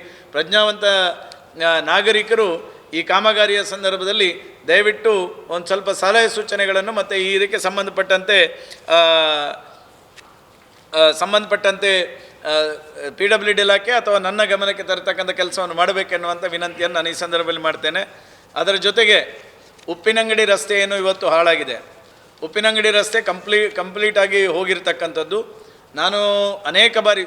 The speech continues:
ಸುಮಾರು ಏಳು ಬಾರಿ ನಾನು ಸಚಿವರಿಗೆ ಮನವಿಯನ್ನು ಕೊಟ್ಟಿದ್ದೆ, ಸರ್ಕಾರಕ್ಕೆ ಮನವಿಯನ್ನು ಕೊಟ್ಟಿದ್ದೆ. ಅದಕ್ಕೆ,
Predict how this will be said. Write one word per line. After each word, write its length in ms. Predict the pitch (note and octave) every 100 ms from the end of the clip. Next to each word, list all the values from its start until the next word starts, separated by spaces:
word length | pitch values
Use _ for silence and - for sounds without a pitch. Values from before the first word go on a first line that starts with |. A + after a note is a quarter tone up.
| -
ಸುಮಾರು 280 | F#3 G3 F#3+
ಏಳು 320 | F3 G#3+ A3
ಬಾರಿ 280 | G3+ G#3 G#3+
ನಾನು 320 | G3 G3 F#3
ಸಚಿವರಿಗೆ 560 | F3 F3 G3 G3 G3 F#3+
ಮನವಿಯನ್ನು 480 | E3+ F#3+ G3 F#3+
ಕೊಟ್ಟಿದ್ದೆ, 540 | F#3 F3 F3+ E3+ G3+ -
ಸರ್ಕಾರಕ್ಕೆ 500 | D#3+ E3+ F#3 F#3 F3+
ಮನವಿಯನ್ನು 420 | E3+ F#3 G3 F#3
ಕೊಟ್ಟಿದ್ದೆ. 520 | F3 E3+ D#3+ F#3+ F#3+ - - - -
ಅದಕ್ಕೆ, 640 | - F#3 F#3+ G3+ G3 F#3+